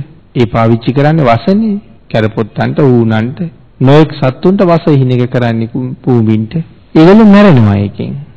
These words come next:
එහෙනම් අපිට සංසාරේ දවසක වස කාලා තමයි, වස වැදිලා තමයි, විෂ වැදිලා තමයි මැරෙන්න වෙන්නේ.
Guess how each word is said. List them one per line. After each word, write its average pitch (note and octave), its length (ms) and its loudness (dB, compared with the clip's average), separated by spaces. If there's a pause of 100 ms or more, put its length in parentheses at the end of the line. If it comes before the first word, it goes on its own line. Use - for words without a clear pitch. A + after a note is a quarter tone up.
(100)
එහෙනම් C#3 260 0
අපිට A#2+ 300 -2
සංසාරේ A#2 580 -4
දවසක A2+ 340 -4
වස A#2 280 -2
කාලා A#2 300 -4
තමයි, A2+ 340 -2 (280)
වස B2+ 260 0
වැදිලා A#2 420 2
තමයි, A2 320 -2 (380)
විෂ C3 240 0
වැදිලා B2+ 400 2
තමයි B2 280 -4
මැරෙන්න A#2+ 320 -6
වෙන්නේ. F#3+ 440 -14